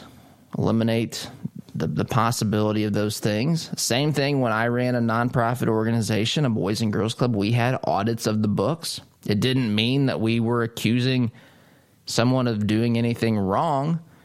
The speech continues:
acting with impropriety. We simply said we want to have the assurance and give our donors the assurance that what we tell them about our finances are true and legal and just and accurate and all this.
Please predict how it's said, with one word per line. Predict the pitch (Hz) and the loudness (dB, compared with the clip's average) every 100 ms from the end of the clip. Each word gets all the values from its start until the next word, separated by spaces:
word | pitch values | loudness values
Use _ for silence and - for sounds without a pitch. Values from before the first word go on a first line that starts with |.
| - - | -20 -6
acting | - 92 - 110 | 0 0 2 0
with | 110 | 0
impropriety. | - 113 - 107 - 113 147 131 117 | 0 0 0 0 2 0 0 -2 -2
We | 120 107 | -2 -2
simply | - 117 120 120 | -2 -2 0 -2
said | 117 - 95 117 | -2 -2 0 0
we | 107 | 0
want | 110 113 | 0 0
to | 113 | 0
have | 113 110 104 | 0 0 0
the | 101 | 0
assurance | 101 - 98 104 160 151 | -2 -2 -2 -2 -2 0
and | 104 | 0
give | 110 113 | 0 0
our | 113 | 0
donors | 113 104 98 147 180 131 | 0 0 0 0 0 0
the | 127 | 0
assurance | 113 - 101 135 139 | 0 -2 -2 -2 -2
that | 58 52 | -4 -2
what | 98 110 120 | -2 -2 -2
we | 117 | -2
tell | 107 - 110 | -2 0 0
them | 113 | 2
about | 113 107 107 | 0 0 0
our | 110 | 0
finances | 110 - 107 107 117 127 135 | -2 0 2 2 0 -2 -2
are | 110 | -2
true | 110 - 101 110 147 | -2 0 2 2 0
and | 110 | 0
legal | 101 101 110 156 127 | 0 0 0 0 0
and | 107 - - - - - - | -2 -6 -16 -20 -20 -20 -8
just | 120 - 113 127 156 113 | -2 2 2 0 -2 -2
and | 92 | 0
accurate | 85 92 - 160 | 0 -2 0 0
and | 123 | 0
all | 107 95 | 0 0
this. | - 76 120 - - | -2 -2 0 -2 -8